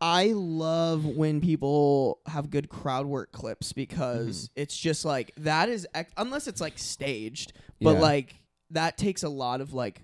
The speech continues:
Speaker 2: Mm-hmm.
Speaker 1: quick thinking. And as
Speaker 2: Oh,
Speaker 1: somebody,
Speaker 2: yeah.
Speaker 1: like, who makes comedy videos and tries to be funny all the time, like, being able to be funny on the spot
Speaker 2: Mm-hmm.
Speaker 1: is truly a skill,
Speaker 2: Yeah.
Speaker 1: uh,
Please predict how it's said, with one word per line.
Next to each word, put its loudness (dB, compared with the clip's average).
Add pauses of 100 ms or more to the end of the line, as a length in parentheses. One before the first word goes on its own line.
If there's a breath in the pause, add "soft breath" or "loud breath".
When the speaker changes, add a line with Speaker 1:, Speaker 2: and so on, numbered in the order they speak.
(100)
Speaker 2:
Mm-hmm. -4
Speaker 1:
quick 0
thinking. -4
And -4
as 0
Speaker 2:
Oh, 0
Speaker 1:
somebody, 8
Speaker 2:
yeah. 4
Speaker 1:
like, -2
who 0
makes -6
comedy -8
videos -8 (280 soft breath)
and -6
tries -4
to -6
be -2
funny -6
all -4
the -10
time, -8
like, -10 (160)
being 4
able 2
to 2
be 2
funny 0 (100)
on -2
the -2
spot -4
Speaker 2:
Mm-hmm. -8 (120)
Speaker 1:
is 2 (380)
truly 6
a -6
skill, -8 (100)
Speaker 2:
Yeah. 0 (160)
Speaker 1:
uh, 0